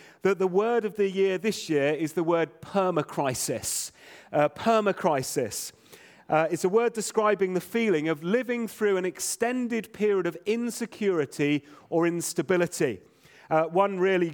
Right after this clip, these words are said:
gloomy author wrote this, "This word sums up how truly awful twenty twenty-two has been for so many people.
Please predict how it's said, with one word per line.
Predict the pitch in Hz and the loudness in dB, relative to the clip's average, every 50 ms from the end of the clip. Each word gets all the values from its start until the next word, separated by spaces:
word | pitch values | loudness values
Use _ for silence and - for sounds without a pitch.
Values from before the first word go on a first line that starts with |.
| 135 - | -4 -4
gloomy | - 170 175 180 185 185 175 170 156 151 147 147 170 - | 0 2 2 2 2 2 0 0 0 0 0 -2 -4 -2
author | 175 170 180 175 175 - 170 156 143 | 0 0 0 0 0 0 -2 0 2
wrote | 143 160 160 156 160 160 | 2 2 2 0 0 -2
this, | 185 175 147 120 - - - | 0 0 0 -2 -4 -6 -4
"This | 165 202 196 - - | -2 -2 -2 -2 -2
word | 196 190 185 180 175 - | 0 0 2 0 -2 -4
sums | - - 196 190 190 160 | -2 -2 -2 -2 -2 -2
up | 180 170 143 - | -4 -4 -4 -4
how | - 175 170 165 | -2 -2 -2 -2
truly | - - - 202 196 190 185 190 - - | -4 -6 -4 -2 -2 -2 -2 -6 -6 -2
awful | 196 190 190 180 - - 143 127 | 0 0 0 0 0 -2 -4 -6
twenty | 123 - 160 160 151 139 - 147 | -4 -2 -2 -2 -2 -4 -8 -8
twenty-two | - - 156 139 139 - 143 131 - - 156 139 123 117 | -4 -2 -2 -2 -4 -6 -10 -10 -6 -4 -2 -2 0 -2
has | 131 - | -4 -4
been | - 151 139 131 120 | -2 -2 -2 -2 -2
for | - 127 | -6 -6
so | - - 139 127 | -4 -2 -2 -2
many | 123 123 120 120 | -2 -2 -4 -4
people. | - - 139 139 135 - - 117 107 - | -4 -4 -4 -4 -4 -4 -6 -6 -6 -8